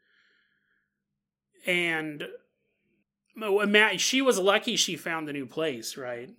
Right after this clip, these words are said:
That, uh, previous story I was talking about was about a mom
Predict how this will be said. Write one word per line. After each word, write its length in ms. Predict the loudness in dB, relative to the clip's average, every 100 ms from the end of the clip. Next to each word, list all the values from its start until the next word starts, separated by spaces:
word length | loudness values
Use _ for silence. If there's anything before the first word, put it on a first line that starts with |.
| -6
That, 180 | -4 -4
uh, 120 | -6 -12 -2
previous 360 | 0 2 0
story 280 | 2 2 2
I 60 | 0
was 120 | -2
talking 280 | -2 0 -2
about 260 | -4 -4
was 140 | -6 -6
about 220 | -6 -6
a 40 |
mom 600 | -6 -4 -2 -4 -4 -8